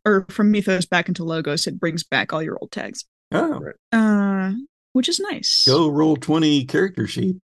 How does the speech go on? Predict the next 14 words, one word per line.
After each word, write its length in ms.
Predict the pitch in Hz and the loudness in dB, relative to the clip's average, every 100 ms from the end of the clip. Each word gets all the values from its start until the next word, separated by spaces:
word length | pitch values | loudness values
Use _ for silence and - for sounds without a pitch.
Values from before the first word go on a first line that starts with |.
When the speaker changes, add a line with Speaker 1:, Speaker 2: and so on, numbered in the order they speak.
| - | 0
Speaker 1:
Whoever 260 | 269 339 403 | 2 4 2
did 140 | 320 | 2
the 80 | 247 | 4
Roll 220 | 208 220 | 4 2
twenty 220 | - 247 | 4 2
character 380 | 202 185 202 240 | 2 2 2 2
sheet 400 | - 254 254 - | 2 4 2 0
for 440 | - 202 190 185 180 | -2 0 2 2 0
City 280 | - 214 214 | -2 0 0
of 80 | 180 | 0
Mist, 460 | 175 202 - - - - | 0 0 -2 -4 -10 -6
like, 460 | 185 175 160 - - _ - | 0 2 2 -2 -10 _ -12
kudos, 520 | - 220 175 160 165 | -2 0 2 0 -2
man. 320 | 175 170 175 | -2 0 -2